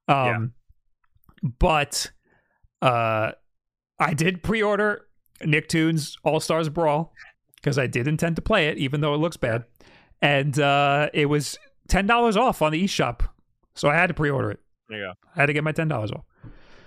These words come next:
Speaker 2: And in terms of, like, pre-ordering digital games, that, I,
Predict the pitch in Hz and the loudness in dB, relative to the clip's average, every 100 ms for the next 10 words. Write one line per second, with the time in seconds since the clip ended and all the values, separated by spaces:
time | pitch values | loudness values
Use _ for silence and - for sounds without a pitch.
0 | - - 160 151 - _ _ _ _ _ | -14 -4 -4 -4 -12 _ _ _ _ _
1 | _ 185 196 254 262 240 175 185 196 190 | _ -6 -2 0 0 -2 -2 -2 0 0
2 | 175 151 131 139 147 175 156 170 170 170 | -4 -8 -6 -6 -4 -4 -4 -6 -6 -8
3 | - - - 123 147 156 170 - _ _ | -14 -20 -20 -6 0 2 0 -4 _ _
4 | _ - 156 | _ -2 -2